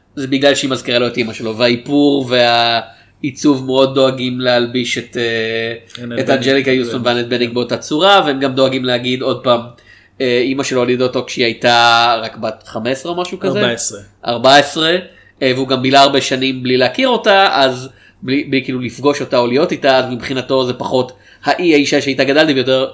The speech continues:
Speaker 1: זאת האישה הזאת שמבוגרת ממני בסך הכל בכמה שנים.
Speaker 2: למרות שמיירה בת עשרים ומשהו, אז כאילו
Speaker 1: אה, בת כמה הייתה אנט בנינג כשהסרט הזה יצא?
Speaker 2: יותר מזה, אבל
Speaker 1: כן.
Speaker 2: שלושים, לא יודע.
Speaker 1: אני, אני חושב שהייתה אפילו מבוגרת מג'ון, היא לא
Speaker 2: יותר מבוגרת מג'ון קיוזק.
Speaker 1: כן.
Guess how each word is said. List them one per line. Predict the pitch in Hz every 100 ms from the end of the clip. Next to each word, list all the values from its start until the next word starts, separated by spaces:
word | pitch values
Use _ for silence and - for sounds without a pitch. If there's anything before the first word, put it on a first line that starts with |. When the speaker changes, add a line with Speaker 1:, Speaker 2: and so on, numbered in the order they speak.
| - _
Speaker 1:
זאת | - 143 135
האישה | 131 123 170
הזאת | 156 127 127
שמבוגרת | 123 120 120 123
ממני | 123
בסך | 120 120
הכל | - 123
בכמה | 113 117 113
שנים. | - 135 151 135 151
Speaker 2:
למרות | 123 135
שמיירה | 175 196 151 151 139
בת | - - 123 117
עשרים | - 131 117
ומשהו, | 104 98 - 123
אז | 110
כאילו | - 131 120 120 120 117 117 123
Speaker 1:
אה, | 120 113
בת | 98
כמה | - 359
הייתה | 381 381
אנט | 381 381 370
בנינג | 349 349
כשהסרט | 311 277 240 220 220
הזה | 214 208 196
יצא? | 190
Speaker 2:
יותר | 208 202 170
מזה, | 123 104 107
אבל | 98 104 110 113 -
Speaker 1:
כן. | 135 120
Speaker 2:
שלושים, | 120 156 139
לא | 110
יודע. | 98 107
Speaker 1:
אני, | 120 123 127
אני | 135 131
חושב | 127 123 180
שהייתה | 196 349 -
אפילו | - 196
מבוגרת | 180 131 113 123 185
מג'ון, | 156 - -
היא | 127 123
לא |
Speaker 2:
יותר | 160 131 127 220
מבוגרת | 220 180 156
מג'ון | 123 127
קיוזק. | 123 160 131 110 -
Speaker 1:
כן. | 120